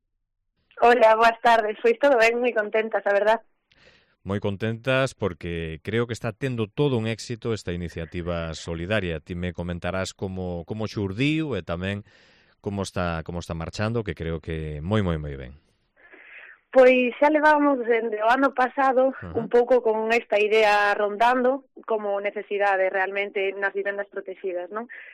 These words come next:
Speaker 1: Pero, bueno, por certas circunstancias, o ano pasado non se pudo levar a cabo, e este ano, pois, bueno, eh, empezamos. Eh, e nada, a verdad que tuvo moi boa acollida. Fai un mes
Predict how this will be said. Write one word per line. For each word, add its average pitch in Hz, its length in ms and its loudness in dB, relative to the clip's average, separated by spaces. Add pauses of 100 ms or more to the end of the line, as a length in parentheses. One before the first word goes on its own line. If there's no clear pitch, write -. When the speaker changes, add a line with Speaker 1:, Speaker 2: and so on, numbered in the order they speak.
Speaker 1:
Pero, 214 160 0
bueno, 208 280 0
por 202 240 -4
certas 208 320 -2
circunstancias, 262 600 -2
o 208 80 -4
ano 208 120 -8
pasado 208 280 -4
non 208 120 -6
se 202 120 -10
pudo 196 320 -6
levar 208 240 0
a 233 100 -2
cabo, 311 300 -2 (640)
e 277 240 4
este 240 160 -2
ano, 247 260 0
pois, 196 220 -2
bueno, 185 240 -6 (180)
eh, 190 460 -6
empezamos. 208 560 -6 (420)
Eh, 220 720 -4 (380)
e 220 80 -2
nada, 226 240 2
a - 20 -6
verdad 214 220 -2
que 233 260 -2
tuvo 220 300 -4
moi 240 240 -4
boa 214 240 -4
acollida. 269 720 -6
Fai 208 320 -4
un 214 80 -16
mes 214 160 -6